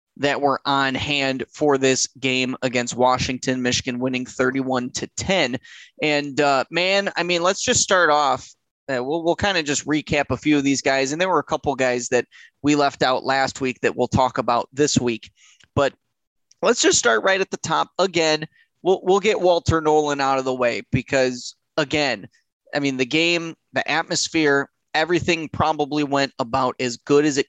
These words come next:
could have for Michigan in terms of recruiting and all of the recruits that were able to see everything unfold and the way that everything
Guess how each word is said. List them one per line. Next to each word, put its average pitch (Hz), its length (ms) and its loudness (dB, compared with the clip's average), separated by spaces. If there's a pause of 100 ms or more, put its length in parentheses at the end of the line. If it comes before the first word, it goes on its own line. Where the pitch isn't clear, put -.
could 190 280 0
have 117 460 -2 (420)
for 143 120 0
Michigan 131 580 0
in 131 220 -6
terms 147 380 -2
of 131 260 0
recruiting 131 800 2 (480)
and 123 140 -4
all 156 260 2
of 135 100 -4
the 139 100 4
recruits 139 500 -2
that 127 120 2
were 135 220 0
able 143 260 0
to 131 100 -4
see 143 520 0 (600)
everything 151 640 0
unfold 147 640 4
and 139 100 0
the 135 80 4
way 147 240 2
that 151 160 2
everything 135 520 -2